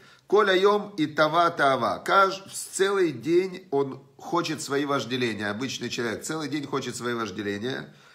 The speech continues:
«Вы цадик, и тен вело яхсох».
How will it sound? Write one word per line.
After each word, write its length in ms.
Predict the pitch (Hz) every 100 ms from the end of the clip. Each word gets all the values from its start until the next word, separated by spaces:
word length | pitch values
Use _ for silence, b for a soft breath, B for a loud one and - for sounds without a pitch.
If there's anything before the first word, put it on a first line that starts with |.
| B
«Вы 220 | 113 139 170
цадик, 600 | 165 151 147 160 175 - -
и 100 | 135
тен 320 | 139 208 202
вело 260 | 170 156 175
яхсох». 560 | 170 - - 120 101